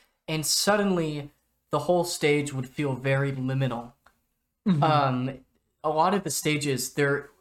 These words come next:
Speaker 1: when you kinda look out beyond the horizon, right away you just see that you're actually <laughs> in this big box
Speaker 2: Mm-hmm.
Speaker 1: with stuff in it.
Speaker 2: <laughs>
Speaker 1: It's the same vibe as those indoor playgrounds that have the fake plastic trees and logs for you to run around. Do you remember those?
Speaker 2: The McDonald's Play Place?
Speaker 1: Yeah, stuff
Speaker 2: I,
Speaker 1: like
Speaker 2: I
Speaker 1: that.
Speaker 2: thoroughly remember the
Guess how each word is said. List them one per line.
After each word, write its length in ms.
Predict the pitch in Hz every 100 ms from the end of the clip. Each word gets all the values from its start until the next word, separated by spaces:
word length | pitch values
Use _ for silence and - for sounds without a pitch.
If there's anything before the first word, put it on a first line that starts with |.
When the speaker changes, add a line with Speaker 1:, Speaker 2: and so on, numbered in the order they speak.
| _ _ _ _ -
Speaker 1:
when 200 | 160 175
you 80 |
kinda 260 | 170 208 202
look 260 | 151 151 151
out 180 | 151 147
beyond 240 | 143 143
the 40 | 139
horizon, 720 | 139 123 123 135 147 151 156 _ 131
right 240 | 143 156
away 240 | 143 147 147
you 100 | 143
just 280 | 165 - -
see 140 | 147
that 200 | 147 147
you're 160 | 139 139
actually 720 | 135 135 - 151 147 160 -
<laughs> 360 | - 254 -
in 160 | 175 165
this 180 | 165 -
big 320 | 156 143 120
box 500 | 131 135 160 - -
Speaker 2:
Mm-hmm. 300 | 202 185 160
Speaker 1:
with 140 | 135
stuff 200 | - 214
in 160 | 214 185
it. 160 | 233 -
Speaker 2:
<laughs> 40 | - - 240 226
Speaker 1:
It's 220 | 180 175 -
the 140 | 175
same 420 | - 180 180 196
vibe 460 | 170 151 147 147 147
as 360 | 156 143 135 -
those 240 | - 147 143 190
indoor 420 | 170 160 151 147
playgrounds 800 | - 139 135 131 120 117 - -
that 160 | - 135
have 580 | - 151 151 147 143 -
the 60 | 135
fake 460 | - - 143 143
plastic 580 | - 135 135 - 135 -
trees 400 | - 139 135 131
and 140 | 127
logs 340 | 123 123 127 156
for 120 | -
you 60 | 127
to 60 |
run 220 | 123 127
around. 220 | 123 120 127
Do 60 |
you 60 | 180
remember 280 | 220 233 226
those? 200 | 233 208
Speaker 2:
The 80 |
McDonald's 480 | 175 - 165 156 156
Play 240 | - 170 165
Place? 420 | 196 226 226 -
Speaker 1:
Yeah, 220 | 240 165
stuff 260 | - 196 180
Speaker 2:
I, 120 | 160
Speaker 1:
like 120 | 151
Speaker 2:
I 20 |
Speaker 1:
that. 160 | 180 180
Speaker 2:
thoroughly 340 | 196 196 170
remember 320 | 156 151 147
the 80 | 143